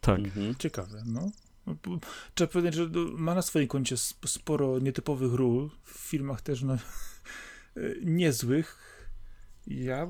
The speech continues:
Speaker 3: chętnie, ja
Speaker 1: Nie no, on ma przekrój niesamowity, je-, jego przekrój filmowy, no to jest
Speaker 3: Ja, ja do dzisiaj twierdzę, że,
Speaker 1: Wow.
Speaker 3: że najlepszy był w Kalifornii w Dwanaście małp.
Speaker 2: No, Dwanaście małp to był bardzo mocny film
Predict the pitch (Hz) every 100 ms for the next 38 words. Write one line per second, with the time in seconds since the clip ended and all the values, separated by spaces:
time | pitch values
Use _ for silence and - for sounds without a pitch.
0 | 185 - 170 - 120 123 143 139 151 165
1 | - - 127 131 123 127 135 127 - 131
2 | 120 139 123 120 - 117 131 165 165 -
3 | 90 101 104 110 110 107 - 104 - 110
4 | - 95 90 95 107 107 - 113 107 101
5 | - - - - _ 156 143 151 156 143
6 | 151 165 180 156 - 147 135 123 139 120
7 | 131 135 131 143 139 - 139 131 120 -
8 | 135 110 143 127 131 117 117 120 - 123
9 | 85 87 - - - - - - - -
10 | - - 127 98 104 101 - 101 95 98
11 | 98 90 95 90 98 95 90 98 - 110
12 | 92